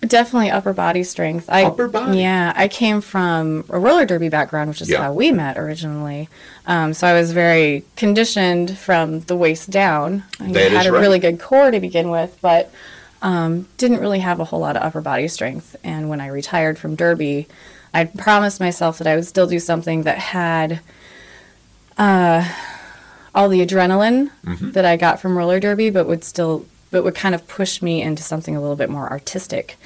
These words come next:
Speaker 2: Uh-huh.
Speaker 1: And silks came along at the perfect time. I had signed up for a six weeks course, and it clicked. And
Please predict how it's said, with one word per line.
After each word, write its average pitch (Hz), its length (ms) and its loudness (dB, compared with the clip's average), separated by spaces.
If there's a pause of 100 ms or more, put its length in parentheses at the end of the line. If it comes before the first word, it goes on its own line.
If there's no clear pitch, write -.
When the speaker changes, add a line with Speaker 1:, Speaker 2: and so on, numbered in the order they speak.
Speaker 2:
Uh-huh. - 320 -10 (260)
Speaker 1:
And 156 520 -2
silks 170 380 0
came 180 200 -6
along 160 720 -4
at 165 160 -2
the - 60 -14
perfect 208 420 -2
time. 165 400 -4
I 147 100 -6
had 151 100 -8
signed 156 260 -4
up 156 120 -4
for 160 160 -4
a 156 60 -4
six - 300 -10
weeks 151 220 -8
course, - 540 -4 (680)
and 165 200 -2
it - 100 -8
clicked. - 480 0 (640)
And 160 760 -2